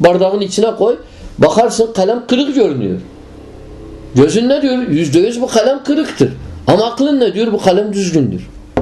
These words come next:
Su böyle gösteriyor. Göz yanıltıcıdır. Ama akıl da yanıltıcı olur. Ne zaman? Yerini değiştirsin. Akıl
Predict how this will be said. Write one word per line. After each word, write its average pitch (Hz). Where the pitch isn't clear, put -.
Su 226
böyle 120
gösteriyor. 101
Göz 214
yanıltıcıdır. 175
Ama 190
akıl 269
da 285
yanıltıcı 185
olur. 147
Ne 220
zaman? 226
Yerini 175
değiştirsin. 139
Akıl 220